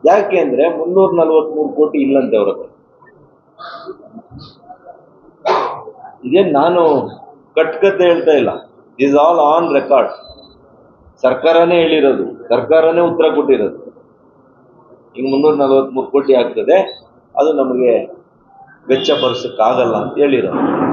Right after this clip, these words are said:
ಈ ರೀತಿಯಲ್ಲಿ ನಡೀತಾ ಇದೆ ಸರ್ಕಾರ. ನಮ್ಮ ಜಿಲ್ಲೆಯಲ್ಲಿ ಇನ್ನೂ ಕೂಡ ಅನೇಕ ವಿಷಯಗಳಿದೆ.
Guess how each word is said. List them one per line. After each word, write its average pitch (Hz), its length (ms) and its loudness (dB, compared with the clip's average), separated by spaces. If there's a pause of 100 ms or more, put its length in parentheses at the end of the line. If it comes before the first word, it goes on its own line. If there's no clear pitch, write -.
(1400)
ಈ 165 120 2
ರೀತಿಯಲ್ಲಿ 147 520 -2
ನಡೀತಾ 135 380 -4
ಇದೆ 120 220 -2
ಸರ್ಕಾರ. 123 480 -4 (1300)
ನಮ್ಮ 110 160 -14
ಜಿಲ್ಲೆಯಲ್ಲಿ 139 420 -2
ಇನ್ನೂ 151 160 -8
ಕೂಡ 151 180 -6
ಅನೇಕ 143 640 -4
ವಿಷಯಗಳಿದೆ. 139 880 -6